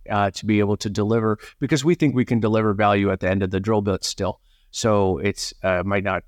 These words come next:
reward two drills, but it's definitely gonna at least reward one drill. Stay in the know, make sure you have a solid news flow. So that's my number one. It's one of the big reasons why we changed, uh, contractors, 'cause you're carrying all these fixed costs, and if you're only getting five hundred meters in a month, it's, it's,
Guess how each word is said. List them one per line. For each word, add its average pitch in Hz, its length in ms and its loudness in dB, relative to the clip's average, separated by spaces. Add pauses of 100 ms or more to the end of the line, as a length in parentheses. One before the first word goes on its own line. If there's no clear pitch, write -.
(100)
reward 101 440 -2
two 240 180 4
drills, 160 400 2
but 110 220 0
it's 101 140 -4
definitely 110 260 0
gonna 101 160 0
at - 20 0
least 98 240 0
reward 95 520 -2
one 92 240 -2
drill. 95 220 -6
Stay 113 360 0
in 104 140 0
the 101 60 0
know, 107 380 2 (320)
make 110 160 0
sure 107 140 -4
you 101 60 2
have 95 100 0
a 92 40 -4
solid 92 360 -2 (100)
news - 180 -20
flow. - 120 -20 (340)
So 147 140 0
that's 165 120 2
my 127 120 4
number 110 220 2
one. 101 180 2
It's 101 120 -4
one 165 100 0
of 139 40 2
the 117 60 2
big 110 180 -2
reasons 107 400 0
why 98 160 0
we 98 140 0
changed, 107 680 -2 (400)
uh, 98 100 0
contractors, 107 640 0
'cause 101 160 -2
you're 101 80 -2
carrying 123 320 0
all 104 80 2
these 95 220 -2
fixed - 260 -4
costs, 92 260 -2
and 95 80 -4
if - 120 -8
you're 110 80 2
only 107 140 2
getting 98 220 -2
five 104 200 0
hundred 98 220 -4
meters 98 280 -2
in 90 40 -2
a 90 40 2
month, 113 240 2
it's, - 200 -8
it's, - 260 -10